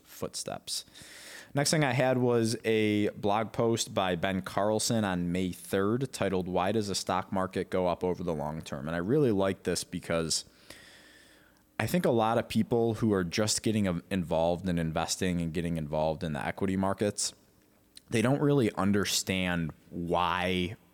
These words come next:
this is a way to make money or the mechanics behind it. So this is a really good, simple post that I think everybody should go ahead and read. I'm just gonna read a little bit from what Ben wrote, but, uh, he started off the article by saying, The long-term trend in the stock market has historically been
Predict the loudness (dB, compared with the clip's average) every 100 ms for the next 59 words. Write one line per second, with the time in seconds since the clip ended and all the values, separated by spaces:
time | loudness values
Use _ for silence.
0 | _ _ -4 0 2 0 0 0 0 0
1 | -2 -4 -6 -8 -8 -6 -6 -8 -12 -4
2 | 0 0 -2 -4 -4 -2 -2 -4 -4 -6
3 | -8 -10 -12 -8 -2 0 0 0 0 0
4 | 0 0 0 0 0 0 0 -2 -2 0
5 | 2 0 0 0 -2 -10 -20 -6 -2 0
6 | 0 0 2 2 0 0 0 0 0 0
7 | -2 -2 0 0 -2 -2 -4 -2 -2 -2
8 | -2 -2 -2 -4 -6 -4 -6 -4 -4 -4
9 | -4 -4 -4 -4 -4 -4 -20 -20 -14 -6
10 | -6 -4 -4 0 2 2 2 0 0 0
11 | -2 0 0 0 -2 -2 -2 0 0 0
12 | 0 0 0 0 0 0 0 -2 -4 -2
13 | -2 -2 -2 -2 -2 -4 -4 -4 -4 0
14 | 0 0 2 0 2 -2